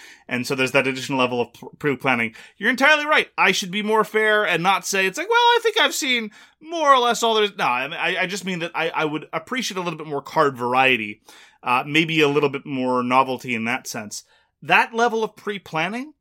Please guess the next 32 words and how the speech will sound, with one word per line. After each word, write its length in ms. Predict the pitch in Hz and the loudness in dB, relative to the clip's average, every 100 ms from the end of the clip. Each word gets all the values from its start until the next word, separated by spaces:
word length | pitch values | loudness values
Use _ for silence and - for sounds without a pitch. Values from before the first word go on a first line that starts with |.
| _ _ | _ _
every 260 | 185 233 320 | 2 2 2
time 320 | - 277 262 | 2 2 4
I've 160 | 220 - | 2 2
taught 280 | 202 202 - | 2 0 2
Furnace 380 | 180 165 143 | -2 0 -2
has 120 | 147 127 | -6 -4
been 160 | 147 | -4
the 80 | 131 | -2
same 600 | - 175 160 160 156 156 | -2 0 0 0 -2 -6
experience. 640 | 156 - - 156 127 107 127 | -8 -8 2 4 4 -2 -8
I 80 | |
teach 220 | - 202 - | -6 -10 -8
people 200 | 247 214 | -2 0
how 80 | |
to 60 | 226 | 2
play 160 | 226 214 | 2 0
the 80 | |
game, 340 | 180 165 160 156 | 2 2 2 0
and 160 | 139 | -2
meanwhile, 540 | 202 294 233 220 202 - | -4 0 4 4 2 -2
around 340 | 156 190 285 285 | -2 2 2 2
about 280 | 247 214 | 0 0
round 400 | 156 180 190 180 | 0 0 0 -4
two 220 | - 208 196 | -6 0 0
or 80 | |
three, 320 | 175 170 180 131 | 0 -2 0 0
I 60 | |
say, 140 | 131 165 | 2 0
"Oh, 100 | 160 | 4
by 180 | 190 | 2
the 100 | 147 | 2
way, 320 | 139 175 101 | 2 2 0